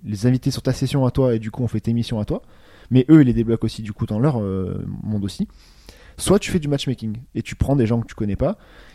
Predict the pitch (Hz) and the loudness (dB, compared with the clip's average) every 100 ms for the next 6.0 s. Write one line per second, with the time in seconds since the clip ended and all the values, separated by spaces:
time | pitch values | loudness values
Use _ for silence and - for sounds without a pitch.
0 | - 117 - 120 110 110 113 131 120 113 | -8 -8 2 4 6 4 6 6 6 2
1 | 113 110 110 107 101 151 202 123 - - | 2 0 0 -2 0 0 0 -4 -6 0
2 | 143 139 101 - - 107 104 101 147 - | 2 2 0 -2 -6 -4 -4 -2 -4 0
3 | 131 113 143 185 117 - 120 139 147 131 | 0 0 -2 -4 -10 -14 -2 2 4 2
4 | - 113 - 117 113 - 202 147 120 117 | -2 -6 -2 -2 -2 4 6 8 6 4
5 | 113 110 107 104 107 113 113 - 185 | 4 4 4 2 2 0 0 0 0